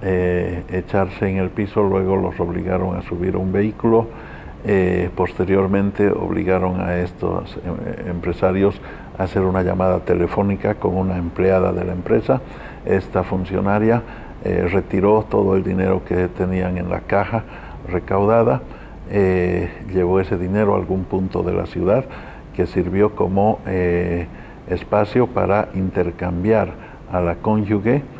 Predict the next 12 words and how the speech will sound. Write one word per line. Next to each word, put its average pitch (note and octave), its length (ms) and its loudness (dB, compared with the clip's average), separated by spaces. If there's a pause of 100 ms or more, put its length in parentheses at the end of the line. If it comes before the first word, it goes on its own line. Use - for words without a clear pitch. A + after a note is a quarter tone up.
(280)
a F#2 120 0
la F2 300 0
cónyuge G2 460 0
del F2+ 200 0
empresario, G#2 680 2 (440)
con G2 400 0 (100)
el F2 260 0
dinero F#2 380 0
que - 140 -4
se - 140 -2
había F#2 420 2 (240)
llevado. G#2+ 460 6